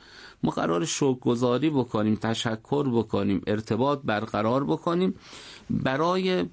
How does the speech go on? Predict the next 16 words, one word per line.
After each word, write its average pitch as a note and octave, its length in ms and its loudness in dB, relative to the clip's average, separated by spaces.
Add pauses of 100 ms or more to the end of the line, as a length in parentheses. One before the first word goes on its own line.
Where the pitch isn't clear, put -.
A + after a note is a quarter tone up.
(260)
اون E3 220 2
الطافی D#3+ 800 -2
که E3+ 140 -2
خداوند A#2 560 2
متعال A2+ 460 2
در G#2+ 180 0
حق A#2+ 280 -2
ما A2 240 4
داشته، F2+ 480 -2 (600)
نه G#3+ 100 4
اینکه A3+ 220 2
اینو D3+ 140 4
ما C#3 160 4
به B2+ 80 4
عنوان A#2+ 280 4
یک A#2+ 220 2